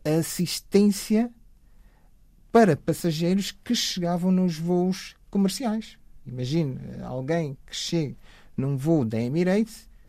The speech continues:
e há sempre uma, digamos, eh, o, o, o passageiro, em especial o passageiro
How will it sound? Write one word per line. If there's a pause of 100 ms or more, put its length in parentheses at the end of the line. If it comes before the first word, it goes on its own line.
(240)
e (180)
há
sempre
uma, (320)
digamos,
eh,
o,
o,
o
passageiro,
em
especial
o
passageiro